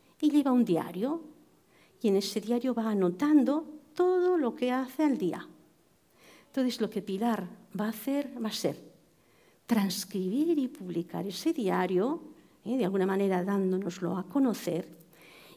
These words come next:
y vincular, que es otro trabajo, vincular, la pena es que no aporta, ¿eh? Pero vincular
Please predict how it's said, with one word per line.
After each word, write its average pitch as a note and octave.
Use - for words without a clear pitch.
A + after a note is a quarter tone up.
y E4+
vincular, C4+
que -
es -
otro -
trabajo, C#4+
vincular, E4+
la -
pena C4
es C4
que A3
no A3
aporta, F#3+
¿eh? C#4+
Pero A3
vincular E4+